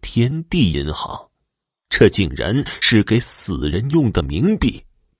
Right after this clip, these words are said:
小哲看到这些冥币之后，脸色大变。“文东兄弟，你可别吓唬我呀！这钱刚刚不是好好的吗？怎么突然一下子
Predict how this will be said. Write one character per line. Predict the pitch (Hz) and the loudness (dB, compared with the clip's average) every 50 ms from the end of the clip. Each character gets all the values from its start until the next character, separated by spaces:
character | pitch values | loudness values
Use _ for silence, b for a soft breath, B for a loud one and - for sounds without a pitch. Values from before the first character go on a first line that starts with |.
| _ _ _ _ _ _ _ _ | _ _ _ _ _ _ _ _
小 | - - - 110 104 104 104 | -6 0 2 4 4 4 4
哲 | - 113 110 110 | 2 2 0 0
看 | - 123 107 98 92 | 0 -2 -4 -2 -2
到 | - 95 90 | -2 -2 -2
这 | - 95 92 | 0 -2 -2
些 | 82 - 101 | -2 -2 -4
冥 | 90 87 104 123 127 | -4 -4 -4 -4 -4
币 | 110 90 82 78 | -2 -2 -2 -2
之 | - 120 123 131 | 0 0 0 0
后， | 123 - - - - 50 55 - B B B B | 0 -2 -6 -8 -8 -6 -8 -8 B B B B
脸 | 104 104 95 90 82 78 | 4 4 4 4 2 -2
色 | 78 - - 85 76 76 | -4 -4 -4 -4 -4 -4
大 | - - 67 57 - | -6 -6 -8 -8 -10
变。 | - - 64 55 - - _ _ _ _ _ _ _ _ _ _ _ _ _ _ _ _ _ _ _ _ _ _ _ _ _ _ _ _ - | -10 -12 -12 -12 -12 -16 _ _ _ _ _ _ _ _ _ _ _ _ _ _ _ _ _ _ _ _ _ _ _ _ _ _ _ _ 0
“文 | 120 117 | 2 4
东 | 101 98 90 | 4 4 2
兄 | - - 76 | 0 -2 -4
弟， | - - - - - - _ _ _ _ _ _ _ _ _ _ _ - | -6 -10 -12 -12 -14 -16 _ _ _ _ _ _ _ _ _ _ _ 0
你 | 180 190 202 | 2 2 2
可 | - - 117 | 4 2 2
别 | 117 139 | 4 4
吓 | 147 - 160 135 | 2 2 0 -2
唬 | 98 - | -4 -6
我 | - - - | -8 -10 -8
呀！ | - - - - _ _ _ _ _ _ _ _ _ _ _ | -8 -8 -10 -10 _ _ _ _ _ _ _ _ _ _ _
这 | - - - 185 143 104 | -2 2 4 4 4 4
钱 | - - - 117 135 | 4 2 0 0 0
刚 | - - 185 185 180 | 2 0 0 2 2
刚 | 190 185 | 2 2
不 | 135 - | 2 2
是 | 160 - | 2 0
好 | 147 - - - | 0 0 -2 -4
好 | - - 151 175 | 2 4 4 4
的 | - 107 | 4 2
吗？ | 78 - - - b b b b b b _ | -2 -4 -10 -12 b b b b b b _
怎 | - - - | -10 -6 -2
么 | 196 214 | 0 0
突 | 202 - - 208 | 0 0 0 0
然 | 185 196 175 | 2 2 2
一 | 156 180 190 | 2 2 2
下 | - - 95 78 | 2 0 -2 -4
子 | 78 - 67 57 - | -6 -8 -10 -12 -12